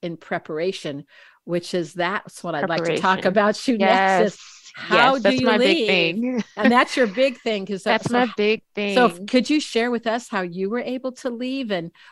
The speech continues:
Speaker 1: what
Speaker 2: Yeah.
Speaker 1: was the buildup that you finally said,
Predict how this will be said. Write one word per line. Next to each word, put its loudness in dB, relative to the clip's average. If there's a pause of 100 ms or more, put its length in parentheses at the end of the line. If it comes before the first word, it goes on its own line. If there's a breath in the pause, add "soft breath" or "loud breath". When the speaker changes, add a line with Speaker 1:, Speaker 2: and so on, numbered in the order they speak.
Speaker 1:
what 2
Speaker 2:
Yeah. 2
Speaker 1:
was 0
the -2
buildup 0
that -10
you -6
finally -6
said, -4